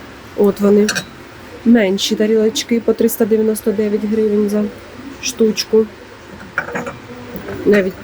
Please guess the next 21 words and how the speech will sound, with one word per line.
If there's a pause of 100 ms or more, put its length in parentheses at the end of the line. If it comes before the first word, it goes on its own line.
чашка
в
такому
стилі
ось
є. (1500)
По (440)
чотириста
двадцять
дев'ять
гривень
за
штучку,
тільки
не
знаю,
це
з
тарілочкою
чи
без.